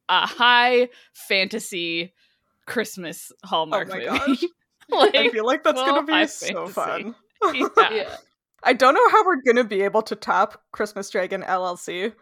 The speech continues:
Speaker 2: 'cause
Speaker 3: really
Speaker 2: that's
Speaker 3: don't know
Speaker 2: my
Speaker 3: either.
Speaker 2: favorite thing we've ever done.
Speaker 3: Yeah.
Speaker 1: Yeah.
Speaker 2: But we're gonna have to try.
Speaker 1: But we're gonna try our darndest.
Speaker 3: <laughs>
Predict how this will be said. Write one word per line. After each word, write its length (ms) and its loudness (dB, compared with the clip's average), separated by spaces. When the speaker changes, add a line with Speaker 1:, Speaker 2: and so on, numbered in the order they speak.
Speaker 2:
'cause 120 -10
Speaker 3:
really 160 2
Speaker 2:
that's 120 -8
Speaker 3:
don't 260 -10
know 120 -12
Speaker 2:
my 160 0
Speaker 3:
either. 120 -4
Speaker 2:
favorite 320 -2
thing 180 -4
we've 180 -6
ever 200 -6
done. 340 -6
Speaker 3:
Yeah. 140 -12
Speaker 1:
Yeah. 460 0
Speaker 2:
But 100 -2
we're 100 -6
gonna 160 -6
have 120 -6
to 100 -10
try. 360 -10
Speaker 1:
But 180 -6
we're 160 -4
gonna 260 -2
try 640 -6
our 220 -6
darndest. 1120 -8
Speaker 3:
<laughs> 60 -6